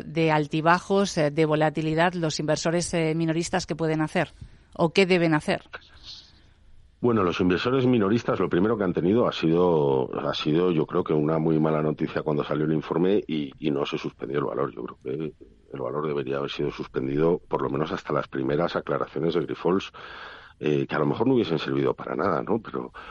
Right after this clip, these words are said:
Speaker 2: pero por lo menos hubiesen podido situar al minorista en una posición de mayor conocimiento. Ahora mismo, tanto los analistas como, como los accionistas mi-, minoristas estamos, eh, actuando con una información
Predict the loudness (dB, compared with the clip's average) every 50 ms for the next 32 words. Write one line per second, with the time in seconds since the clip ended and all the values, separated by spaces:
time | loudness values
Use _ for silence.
0 | -20 -8 -6 -4 -4 -2 -2 0 0 0 0 0 0 0 0 0 0 0 0 -2
1 | -4 -4 -6 _ -20 -20 -10 -4 -2 0 2 2 2 2 4 4 4 2 2 0
2 | -2 -4 -2 0 0 0 2 0 0 0 0 0 0 0 0 0 -2 -2 -4 -4
3 | -2 -2 -2 -2 -4 -8 -14 -18 -20 -14 -6 -4 -4 -2 -2 0 0 0 0 0
4 | -2 -2 -2 -2 0 0 2 2 2 2 2 2 0 0 0 2 2 0 0 0
5 | -4 -4 -2 0 0 0 0 -2 -2 -2 -2 0 0 2 2 2 2 2 2 2
6 | 2 0 -2 -4 -6 -6 -4 -2 -2 -2 -2 -4 -4 -4 -4 -2 -2 -2 -2 -2
7 | -6 -6 -6 -2 0 0 2 2 0 0 -2 -2 -2 0 2 2 2 2 0 0
8 | -2 -4 -6 -4 -2 0 0 0 0 0 0 2 2 2 2 2 2 0 0 2
9 | 2 0 0 -2 -2 -4 -6 -6 -8 -14 -14 -14 -16 -16 -18 -10 -10 -10 -6 -4
10 | -2 0 0 0 0 0 0 0 0 0 0 2 2 2 2 2 2 0 0 -2
11 | -4 -6 -6 -2 0 0 2 4 4 4 2 2 -2 -4 -12 -18 -20 -20 -6 -4
12 | -2 0 0 0 0 0 0 0 0 0 0 0 0 0 2 2 0